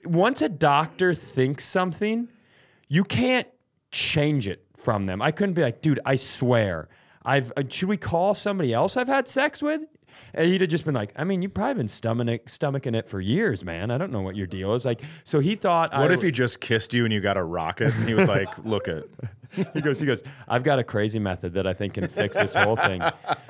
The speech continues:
Speaker 1: So I'm gonna need you to close your eyes, open your mouth, and say, 'Daddy.'"
Speaker 2: But first, sign this paper.
Speaker 1: So, uh, and that's why I have a new doctor now, Doctor Lawrence Richmond, who's fantastic.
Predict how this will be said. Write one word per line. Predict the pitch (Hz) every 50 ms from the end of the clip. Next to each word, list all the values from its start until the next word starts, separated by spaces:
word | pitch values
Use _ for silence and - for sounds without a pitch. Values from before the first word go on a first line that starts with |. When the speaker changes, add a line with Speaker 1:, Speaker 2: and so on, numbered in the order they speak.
| - -
Speaker 1:
So | - - 127
I'm | 127
gonna | 131 131 131
need | 127 117
you | 117 113
to | -
close | - - 123 131 143 147
your | 170 165 143
eyes, | 120 110 104 104 104 101 110 -
open | 110 110 107 120 120
your | 117 110
mouth, | 104 101 98 95 92
and | 104 95 85
say, | - 104 98
'Daddy.'" | 90 87 90 85 80 78 76 - - _ _ - - - -
Speaker 2:
But | - 120 -
first, | - 139 127 101 - - - -
sign | - - 101 85 87 87
this | 87 90 -
paper. | - 87 73 - - - - - _ _ _ _ _ _ - - - -
Speaker 1:
So, | 113 - - 131 131 123 117 113 110 104 - - - - - - _ -
uh, | - 123 123 123 123
and | - 131 135
that's | 160 165 -
why | 226 208 190
I | 170
have | 156 147 131
a | 123
new | 113 117 117 110
doctor | 107 101 87 85 - - 90
now, | 80 82 76 - - 110 110
Doctor | 101 110 107 107 - 110 101
Lawrence | 95 98 110 117 127 131 131 123 - -
Richmond, | 107 110 107 - - 92 85 - - 90
who's | - 98 90 -
fantastic. | - - 98 92 90 92 - - 92 85 - - - - - - -